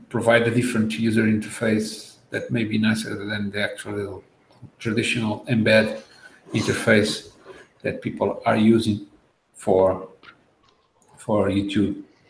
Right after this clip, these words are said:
Anyway, this month there are only three nominees, and we already talked about the, the, the, the standings and the, the rankings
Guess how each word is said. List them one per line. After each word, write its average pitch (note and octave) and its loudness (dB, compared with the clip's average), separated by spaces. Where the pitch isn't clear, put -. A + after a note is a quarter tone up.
Anyway, C#3 6
this D#3 2
month C3 2
there B2 4
are A#2+ 4
only B2 4
three C#3+ 2
nominees, D3+ -2
and D#3 4
we E3+ 4
already B2+ 4
talked - 4
about B2 0
the, B2 0
the, A#2+ 2
the, G#2+ -2
the A2 -4
standings C#3 0
and A#2 2
the, A2 4
the G#2 0
rankings B2+ 0